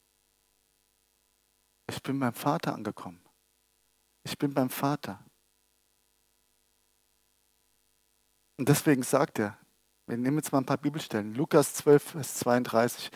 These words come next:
„Fürchte dich nicht, du kleine Herde, denn es hat eurem Vater wohlgefallen, euch das Reich zu geben.“ Unser Vater hat uns das Reich gegeben. Das ist auch wieder diese Autorität da drin.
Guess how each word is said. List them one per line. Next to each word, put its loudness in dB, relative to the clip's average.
„Fürchte 8
dich -2
nicht, 0
du -6
kleine 6
Herde, 0
denn 6
es 2
hat 4
eurem 4
Vater 6
wohlgefallen, 6
euch 6
das -2
Reich 2
zu -12
geben.“ -4
Unser 8
Vater 6
hat 2
uns -6
das -4
Reich 6
gegeben. -8
Das -12
ist -4
auch -4
wieder 6
diese 0
Autorität 0
da 0
drin. -10